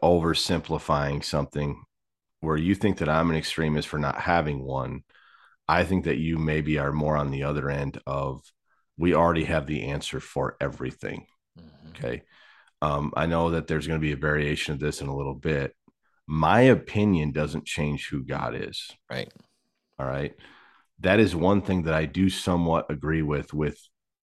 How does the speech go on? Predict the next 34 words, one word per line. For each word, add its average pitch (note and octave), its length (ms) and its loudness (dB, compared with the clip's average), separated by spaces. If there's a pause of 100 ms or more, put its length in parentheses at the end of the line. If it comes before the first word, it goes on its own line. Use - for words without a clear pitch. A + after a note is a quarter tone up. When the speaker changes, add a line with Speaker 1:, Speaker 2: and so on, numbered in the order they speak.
(160)
Speaker 1:
how D#2+ 280 2
we D2+ 160 -2
were C2+ 120 -6
taught, - 420 -2
Mark, - 340 -10
which D2+ 280 -4
is, C#2+ 320 -4 (320)
you D2 100 -4
know, C2 260 -6 (340)
I E2 80 2
don't G2 160 6
agree G2 200 6
with F2 140 4
how D#2+ 220 4
it B1 40 0
was D#2 140 -4
presented. E2 460 0 (280)
I D#2 60 -2
don't D#2+ 160 0
agree D#2+ 180 0
with D2+ 140 -4
the D#2 80 -4
meanness, F2 560 0 (360)
but D#2 320 2 (1200)
just - 220 0
because A2+ 260 4
I F2 120 6
changed F2 340 0
my E2 120 2
mind C#2+ 320 0
on E2+ 140 2
something G2+ 400 0 (680)
doesn't F2+ 380 0
mean D#2+ 460 0